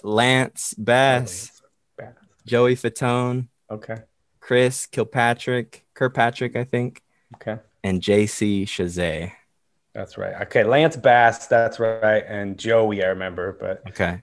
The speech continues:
Speaker 2: no way. That's a hard one.
Speaker 1: All
Speaker 2: And I
Speaker 1: good,
Speaker 2: do
Speaker 1: all
Speaker 2: get them
Speaker 1: good.
Speaker 2: confused with the other ones.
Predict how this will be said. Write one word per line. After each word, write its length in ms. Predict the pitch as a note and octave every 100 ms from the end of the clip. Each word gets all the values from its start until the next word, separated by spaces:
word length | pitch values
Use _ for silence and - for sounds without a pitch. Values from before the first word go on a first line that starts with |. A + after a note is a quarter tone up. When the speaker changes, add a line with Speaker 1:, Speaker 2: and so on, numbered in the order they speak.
| -
Speaker 2:
no 120 | G2
way. 340 | F#2+ F#2+ F2+ - _ -
That's 120 | -
a 40 | F#2+
hard 220 | G2 F#2+
one. 180 | F#2+ F#2+
Speaker 1:
All 160 | F2+
Speaker 2:
And 120 | F#2+ -
I 60 |
Speaker 1:
good, 60 | F#2
Speaker 2:
do 40 | E2
Speaker 1:
all 60 |
Speaker 2:
get 120 | F#2 -
them 120 | A#2
Speaker 1:
good. 80 | F#2
Speaker 2:
confused 400 | G#2+ G#2+ G2+ G2+
with 100 | -
the 80 | F#2+
other 140 | F#2
ones. 400 | F#2 F#2+ F#2+ _